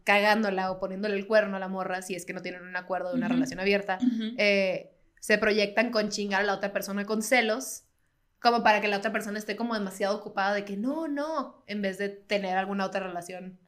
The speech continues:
Speaker 2: Claro.
Speaker 1: on the side, ¿sabes?
Speaker 2: Uh, qué buena manera de plantearlo.
Speaker 1: Pues según yo pasa mucho, o
Speaker 2: Sí, sí
Speaker 1: sea,
Speaker 2: pasa mucho.
Speaker 1: pues
Speaker 2: Sí,
Speaker 1: es el
Speaker 2: sí
Speaker 1: típico,
Speaker 2: pasa.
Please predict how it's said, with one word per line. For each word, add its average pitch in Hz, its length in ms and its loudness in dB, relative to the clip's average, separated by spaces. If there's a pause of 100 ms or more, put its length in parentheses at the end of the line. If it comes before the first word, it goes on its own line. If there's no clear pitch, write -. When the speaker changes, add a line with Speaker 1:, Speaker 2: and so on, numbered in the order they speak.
Speaker 2:
Claro. 214 340 4
Speaker 1:
on 196 140 0
the 180 100 -8
side, 175 480 0 (120)
¿sabes? 214 580 -2
Speaker 2:
Uh, 208 760 -6
qué 214 100 -10
buena 214 160 -6
manera 190 260 -10
de 202 60 -10
plantearlo. 175 760 -14 (240)
Speaker 1:
Pues 233 100 -8
según 269 200 2
yo 440 100 0
pasa 453 160 -4 (100)
mucho, 226 440 -8 (100)
o - 40 -10
Speaker 2:
Sí, 254 60 0
sí 247 40 0
Speaker 1:
sea, 202 180 4
Speaker 2:
pasa 233 220 8
mucho. 247 460 -2
Speaker 1:
pues 240 100 -4
Speaker 2:
Sí, 262 60 -2
Speaker 1:
es 254 60 -4
el 311 60 0
Speaker 2:
sí - 60 -4
Speaker 1:
típico, 302 340 0
Speaker 2:
pasa. 226 320 6